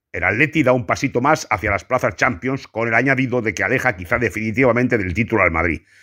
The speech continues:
pero da la impresión de que se aleja solo. Griezmann corre y corre, y juega y juega. Para poco, lo poco que le acompañan, digo.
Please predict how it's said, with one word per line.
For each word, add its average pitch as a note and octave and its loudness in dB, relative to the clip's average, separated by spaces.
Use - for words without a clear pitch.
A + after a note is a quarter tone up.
pero A#2 0
da D3+ 4
la F3 6
impresión B2+ -2
de A#2+ -2
que - -4
se - -2
aleja F2+ 0
solo. - -12
Griezmann D3 2
corre F3 4
y B2 -2
corre, F#2+ 2
y G#2+ -6
juega D3 2
y B2+ 0
juega. F#2+ -8
Para F2 -2
poco, - 2
lo G2 -10
poco C#3 0
que B2 0
le A#2 4
acompañan, E2 -2
digo. - -12